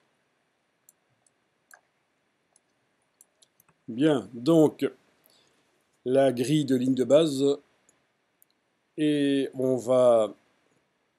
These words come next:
faire en sorte que l'espacement entre les lignes de la grille corresponde à l'espacement entre les lignes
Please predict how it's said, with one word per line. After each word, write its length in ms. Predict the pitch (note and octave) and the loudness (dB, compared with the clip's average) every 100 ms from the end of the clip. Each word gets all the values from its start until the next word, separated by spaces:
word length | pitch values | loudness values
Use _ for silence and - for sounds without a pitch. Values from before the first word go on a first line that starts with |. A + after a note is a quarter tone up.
| _ | _
faire 240 | - D#3+ C#3+ | -4 0 2
en 80 | C3+ | 2
sorte 380 | - F3+ - | 0 -2 -4
que 100 | - | 0
l'espacement 1200 | C#3+ B2+ A#2 A#2 D3+ - - C#3+ - D3 C#3+ A2+ - | 2 2 2 0 -2 0 0 0 0 2 2 2 -2
entre 580 | A#2+ A#2 A#2 - B2+ A#2+ | -4 -4 -6 -8 -4 -4
les 220 | A2+ A2+ | -2 -4
lignes 340 | B2 D#3+ D3 | -2 2 2
de 100 | A#2+ | 2
la 140 | A#2+ G#2+ | -2 -4
grille 400 | A2 C3 D#3+ B2+ _ _ _ _ _ _ _ _ _ _ _ _ _ _ | -4 -2 -2 -4 _ _ _ _ _ _ _ _ _ _ _ _ _ _
corresponde 760 | - C#3+ C#3 - E3 E3 D#3 - | 0 2 2 2 2 2 0 -2
à 260 | C#3+ C#3 C3+ | -2 0 0
l'espacement 720 | C#3 C3+ - B2+ - C#3+ C#3 | -2 -2 -2 -4 -2 -2 0
entre 320 | B2+ - B2 | -2 -6 -6
les 180 | A#2+ A#2 | -4 -4
lignes 420 | A#2+ C#3+ D3 C#3 | -2 -2 0 -2